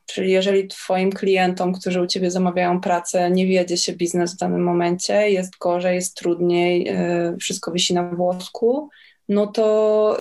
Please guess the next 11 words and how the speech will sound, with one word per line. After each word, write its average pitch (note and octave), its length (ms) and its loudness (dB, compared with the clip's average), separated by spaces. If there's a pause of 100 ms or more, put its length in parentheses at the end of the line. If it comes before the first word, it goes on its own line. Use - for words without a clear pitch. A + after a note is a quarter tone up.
będzie G#3+ 220 2
rzutowało G3+ 480 2
też F#3+ 180 -4
na F#3+ 100 0
twoje F3+ 340 0
zlecenia. E3+ 560 -4 (480)
Dużo G3 240 0
projektów F#3+ 640 0
jest F#3 240 -2
wycofywanych. F#3+ 600 0 (520)
Odczułam G3+ 920 2